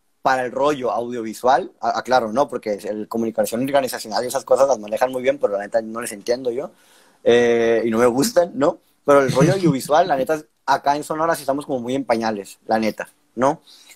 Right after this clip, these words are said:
Speaker 1: Y, y no, no, no me sirvió mucho. <laughs> Pero me la pasé a toda madre, y lo que sí me sirvió, al menos de haber estudiado eso, fue,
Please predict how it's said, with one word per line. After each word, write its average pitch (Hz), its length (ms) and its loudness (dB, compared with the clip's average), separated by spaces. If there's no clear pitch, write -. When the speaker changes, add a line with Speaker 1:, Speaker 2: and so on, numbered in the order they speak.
Speaker 1:
Y, 127 680 4
y 131 60 2
no, 135 260 2
no, 127 240 0
no 131 120 0
me 139 100 2
sirvió 123 460 2
mucho. 113 340 -4
<laughs> - 720 -2
Pero 190 160 4
me 180 60 4
la 175 100 2
pasé 170 160 0
a 175 60 2
toda 190 120 4
madre, 202 340 2
y 196 100 -4
lo 170 100 4
que - 80 -14
sí 175 100 -4
me 214 80 -4
sirvió, 180 360 2
al 147 120 2
menos 151 180 0
de 156 60 2
haber 143 120 2
estudiado 143 340 2
eso, 151 240 -6
fue, 135 300 0